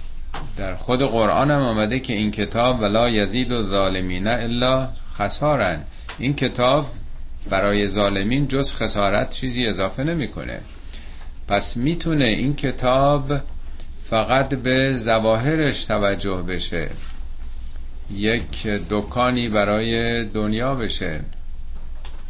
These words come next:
می‌تونه فقط یه عده‌ای به ظواهر قرآن بپردازن.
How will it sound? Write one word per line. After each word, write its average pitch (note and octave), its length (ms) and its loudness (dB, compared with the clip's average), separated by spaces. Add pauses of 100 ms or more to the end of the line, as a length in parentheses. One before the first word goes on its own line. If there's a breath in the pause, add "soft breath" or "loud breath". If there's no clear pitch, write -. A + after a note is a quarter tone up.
می‌تونه B2+ 480 0
فقط A2+ 500 0
یه B2 260 2
عده‌ای A#2+ 580 0 (680 loud breath)
به A2 320 2
ظواهر G#2 680 2
قرآن F2 520 0
بپردازن. D#2 800 -4